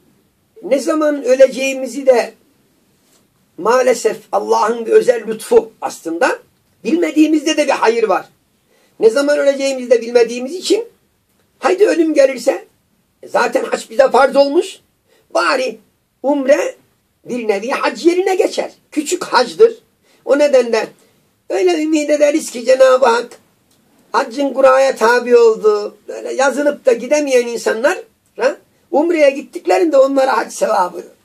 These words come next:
e, kazandırır. Yalnız gitme gücü var da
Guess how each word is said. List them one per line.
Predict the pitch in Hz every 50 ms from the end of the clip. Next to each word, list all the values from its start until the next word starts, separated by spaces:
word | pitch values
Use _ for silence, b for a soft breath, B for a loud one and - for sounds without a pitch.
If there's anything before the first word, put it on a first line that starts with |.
| _ _ _ _ _ _ _ _ -
e, | 180 170 170 170 175 175 170 170
kazandırır. | - - 202 202 240 254 247 240 214 247 294 349 392 - _ b b b b b b b b -
Yalnız | 523 370 392 381 370 359 - - - _ _ _ _ _ _ _ _ _ _ _ _ _ _ _ _ _ _ _
gitme | 180 - - - 320 320
gücü | 294 302 254 208 269 262
var | 262 254 277 269 240
da | 214 170 -